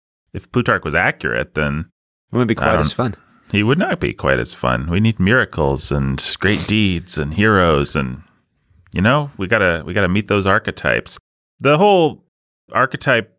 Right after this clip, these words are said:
Speaker 1: theory is a good one, Brandon, but I think that the reason that stories accumulate is in order to shore up structures of power,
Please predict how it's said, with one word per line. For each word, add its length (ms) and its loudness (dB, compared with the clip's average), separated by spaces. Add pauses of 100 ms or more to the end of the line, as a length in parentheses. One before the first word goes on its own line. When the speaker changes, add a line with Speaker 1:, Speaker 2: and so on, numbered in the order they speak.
Speaker 1:
theory 220 2
is 100 -2
a 60 -4
good 180 0
one, 220 0
Brandon, 360 2
but 200 -2
I 180 2
think 360 -4
that 180 -8
the 80 0
reason 340 0
that 140 -2
stories 480 0
accumulate 720 0
is 440 2
in 120 2
order 300 2
to 160 -6
shore 360 2
up 180 0
structures 580 -2
of 160 -4
power, 560 0